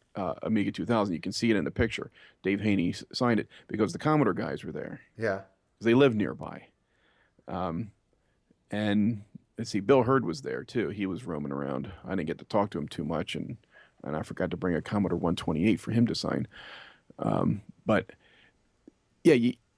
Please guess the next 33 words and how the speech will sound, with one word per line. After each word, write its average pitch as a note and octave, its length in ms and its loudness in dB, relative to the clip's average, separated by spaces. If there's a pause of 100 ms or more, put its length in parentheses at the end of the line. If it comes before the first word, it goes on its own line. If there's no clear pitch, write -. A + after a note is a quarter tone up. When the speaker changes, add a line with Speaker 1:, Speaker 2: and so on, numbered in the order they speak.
(680)
Speaker 1:
I, C3+ 180 4
that's, C3 400 0
that's D3 240 2
the E3 80 4
only D3+ 120 6
one C#3 200 4
I A#2+ 140 4
attended A#2 400 2
last G#2+ 460 0
year. G2+ 420 -2 (340)
This - 300 0
year, A#2 160 4
I A2+ 60 6
didn't G#2+ 220 2
attend G#2 340 0
any, G2 200 2
and G#2 120 2
I A2 60 4
don't C#3+ 180 2
f-, - 140 -12 (140)
I A#2+ 80 0
mean, A#2 200 4 (260)
I'm G#2+ 100 2
sure C3 200 4
there's A#2+ 160 4
good A#2+ 120 6
information, G#2+ 560 0
but G#2 300 -4
personally, C3 320 2
I - 20 4
didn't G#2 220 -2
miss G#2 240 -2
'em C3 180 0